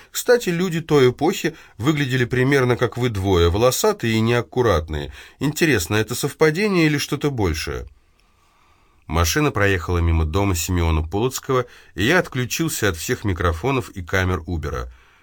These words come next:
То есть вышел. Только не спрашивайте, куда. Этого вундеркинда я часто вижу на экранах. Он популярный. Люди перед программой даже ставки делают,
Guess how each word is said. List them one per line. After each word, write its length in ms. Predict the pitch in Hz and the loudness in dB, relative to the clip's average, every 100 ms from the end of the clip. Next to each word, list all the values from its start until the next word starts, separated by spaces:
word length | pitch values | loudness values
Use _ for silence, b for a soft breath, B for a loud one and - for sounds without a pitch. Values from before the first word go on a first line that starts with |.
| b | b
То 80 | - | -4
есть 240 | 107 87 92 | -2 -2 -2
вышел. 480 | 98 87 - 57 - _ _ _ _ _ | -2 -2 -4 -12 -16 _ _ _ _ _
Только 280 | - 92 87 | -4 -4 -2
не 80 | 98 | -4
спрашивайте, 580 | - 101 82 80 78 80 | -2 -2 -2 -4 -8 -8
куда. 380 | - 82 64 - _ _ _ _ _ _ _ _ _ - | -10 -8 -8 -12 _ _ _ _ _ _ _ _ _ -10
Этого 360 | - 135 147 131 | -4 0 0 2
вундеркинда 640 | 131 120 123 - 160 135 | 2 0 -2 -2 0 2
я 160 | 120 113 | 2 0
часто 380 | 92 143 - 110 | 0 -2 0 -4
вижу 280 | 117 107 | -2 -2
на 160 | 104 104 | 0 -2
экранах. 480 | 90 92 76 64 - B B B B B | -2 -2 -2 -4 -12 B B B B B
Он 200 | - 160 | -2 -2
популярный. 760 | 165 160 175 175 127 80 71 65 b b b b b | -2 -4 0 2 2 2 -2 -8 b b b b b
Люди 380 | - 160 135 139 | -2 0 0 -2
перед 340 | 120 127 120 | 0 -2 -2
программой 600 | 123 123 127 165 160 120 | 2 2 4 4 4 2
даже 280 | 95 117 117 | 2 0 0
ставки 460 | - 135 110 80 87 | 0 0 0 0 -6
делают, 520 | 80 95 82 78 | 0 0 2 -2